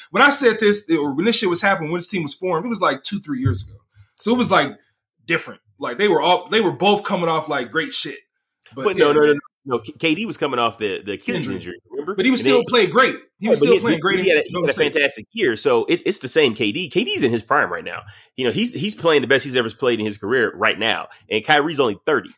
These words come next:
Speaker 2: So it's not like they're super young. It's not like they're old. Like, they're right around the best they're ever gonna be. And they couldn't win one game, dog.
Speaker 1: Yeah,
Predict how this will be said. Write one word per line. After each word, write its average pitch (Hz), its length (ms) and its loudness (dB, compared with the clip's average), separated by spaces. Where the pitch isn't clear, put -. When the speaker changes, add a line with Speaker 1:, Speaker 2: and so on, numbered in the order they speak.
Speaker 2:
So 143 180 4
it's 135 160 0
not 180 200 4
like 165 160 4
they're 127 120 -2
super 139 300 -8
young. 135 480 0
It's 104 120 -4
not 135 120 2
like 117 160 0
they're 95 180 -4
old. 127 300 4
Like, 101 200 -4
they're 156 420 0
right 120 320 0
around 120 480 0
the 98 80 -6
best 120 280 -2
they're 113 140 2
ever 110 220 2
gonna 101 220 0
be. 92 320 -4
And 104 340 2
they 123 140 4
couldn't 110 480 0
win 110 240 0
one 104 560 -2
game, 98 540 0
dog. 82 340 -4
Speaker 1:
Yeah, 104 140 -6